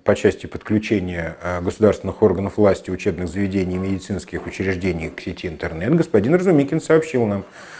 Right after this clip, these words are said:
что он с успехом, э, провёл некий аукцион по,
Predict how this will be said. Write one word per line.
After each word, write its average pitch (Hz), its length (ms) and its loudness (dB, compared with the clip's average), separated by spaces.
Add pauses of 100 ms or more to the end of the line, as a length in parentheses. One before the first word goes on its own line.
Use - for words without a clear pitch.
(140)
что - 260 6
он 190 180 8
с - 160 -4
успехом, 131 580 4 (240)
э, 107 140 2
провёл 135 500 8
некий 131 340 6
аукцион 127 680 6 (1300)
по, 156 420 6